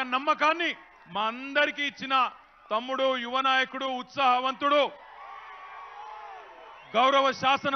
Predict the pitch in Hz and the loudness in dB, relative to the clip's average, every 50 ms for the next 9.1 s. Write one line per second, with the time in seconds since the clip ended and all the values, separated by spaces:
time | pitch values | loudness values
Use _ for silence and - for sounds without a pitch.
0 | 262 247 254 269 269 277 277 269 - - 269 262 262 294 294 302 285 262 - - | 0 0 0 2 2 0 0 0 -2 -2 -2 0 2 4 6 6 6 4 2 -4
1 | - - - - - - - - - - - - - - - - - - 202 233 | -12 -20 -20 -18 -18 -18 -18 -18 -18 -20 -20 -20 -20 -20 -20 -10 -2 4 6 6
2 | 247 247 262 247 180 240 247 269 - - 277 247 269 269 254 262 247 262 277 302 | 6 4 2 -2 0 0 0 0 0 -2 -6 0 0 0 0 2 4 4 6 6
3 | 320 311 277 - - - - - - - - - - - - - - 202 208 202 | 6 6 4 2 -4 -16 -20 -20 -20 -20 -20 -20 -20 -20 -14 -8 -6 -4 -4 -2
4 | 247 240 220 233 233 208 226 226 220 220 226 208 214 214 208 202 190 175 143 - | -2 -2 0 0 0 0 0 -2 -2 -4 -4 -2 -2 -4 -2 -4 -6 -6 -8 -10
5 | - - - - - - - - - - - - - - - - - - - - | -18 -18 -18 -20 -20 -20 -20 -20 -18 -18 -16 -16 -16 -16 -16 -16 -16 -16 -16 -16
6 | - 880 - 880 880 906 880 855 855 855 831 - 807 807 - - 784 - - - | -16 -16 -16 -16 -16 -16 -16 -16 -18 -18 -18 -16 -16 -16 -18 -18 -18 -20 -20 -20
7 | - - - - - - - - - - - - - - - - - _ - - | -20 -20 -20 -20 -20 -20 -20 -20 -20 -20 -20 -20 -20 -20 -20 -20 -20 _ -20 -20
8 | - - - - - - - - - - 226 247 262 262 269 277 277 277 269 285 | -20 -20 -20 -20 -20 -20 -12 -4 2 4 6 6 6 4 4 2 2 4 6 6
9 | 285 | 6